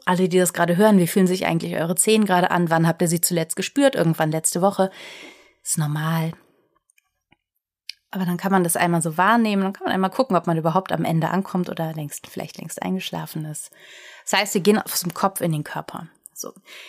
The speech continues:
Jetzt haben wir aber vielleicht eine Person, die ganz stark im Monitoring ist. Die hat vielleicht eine entzündete Schulter, hat vielleicht ein bisschen Knieprobleme,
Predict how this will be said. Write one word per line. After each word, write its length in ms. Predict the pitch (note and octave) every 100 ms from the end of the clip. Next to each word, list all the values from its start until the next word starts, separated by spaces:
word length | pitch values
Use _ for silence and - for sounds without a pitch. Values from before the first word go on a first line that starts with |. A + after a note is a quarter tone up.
| -
Jetzt 120 | -
haben 140 | G3+
wir 100 | B3+
aber 140 | A3+ G#3+
vielleicht 360 | G#3+ F#3 F#3+
eine 60 | F#3
Person, 560 | - F3 D3 D#3 F3 A#3
die 120 | F#3
ganz 260 | F3 F#3+
stark 360 | - - D#3 D#3+
im 140 | -
Monitoring 720 | D#3 G#3+ G3+ - D#3+ D#3 C#3+
ist. 340 | - - - -
Die 140 | D#3+
hat 140 | D3+ -
vielleicht 460 | - - - -
eine 220 | F3+ F3
entzündete 640 | F#3 - - B3 A3+ G3+ A3
Schulter, 560 | - F#3 F3 E3+ F3
hat 120 | E3+ -
vielleicht 380 | - A#1+ -
ein 40 | F3+
bisschen 260 | F3 G3
Knieprobleme, 920 | G3 - G3 - E3 E3 E3+ E3 E3